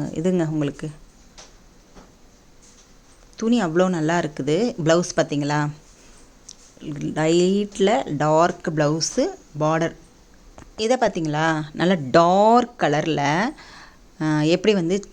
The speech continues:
செக்குடு பார்டர் கொடுத்துருக்காங்க பாருங்க. கொ-, ஆ, கான்ட்ராஸ்டா செக்குடு பார்டர்ல செம்மையா காம்பினேஷன் கொடுத்துருந்தாங்கங்க. நல்ல வயலட் கலருங்க இது. நல்ல டார்க் வயலட் கலர்ல, ஆ, ஃபுல்லா உடம்பு ஃபுல்லாவே வந்து ஜரி மாதிரி கொடுத்துருந்தாங்க.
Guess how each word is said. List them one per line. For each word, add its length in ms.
செக்குடு 460
பார்டர் 320
கொடுத்துருக்காங்க 540
பாருங்க. 240
கொ-, 260
ஆ, 300
கான்ட்ராஸ்டா 880
செக்குடு 480
பார்டர்ல 580
செம்மையா 720
காம்பினேஷன் 520
கொடுத்துருந்தாங்கங்க. 800
நல்ல 380
வயலட் 760
கலருங்க 300
இது. 340
நல்ல 220
டார்க் 460
வயலட் 560
கலர்ல, 560
ஆ, 220
ஃபுல்லா 140
உடம்பு 440
ஃபுல்லாவே 420
வந்து 800
ஜரி 300
மாதிரி 280
கொடுத்துருந்தாங்க. 640